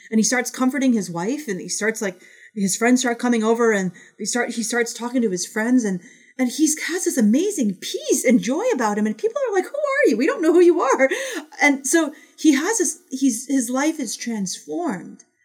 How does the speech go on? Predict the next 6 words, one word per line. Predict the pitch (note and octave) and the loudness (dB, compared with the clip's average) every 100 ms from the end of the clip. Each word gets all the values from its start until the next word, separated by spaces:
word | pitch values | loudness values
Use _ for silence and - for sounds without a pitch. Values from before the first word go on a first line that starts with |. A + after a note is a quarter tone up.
| _ _ _ _ _ | _ _ _ _ _
by | G3 A3+ A#3+ | -4 0 0
this, | G#3 G3+ G3+ G3 - - - _ _ _ _ - _ _ _ - | 0 -2 -2 -4 -6 -8 -14 _ _ _ _ -20 _ _ _ -12
this | G#3+ A3+ | -8 -6
experience | B3 - - A3+ B3 A#3 - | -8 -8 -6 -4 -4 -4 -6
of | F3+ | -6
suffering | - G#3+ - F4 F#4 | -6 -6 -8 -6 -6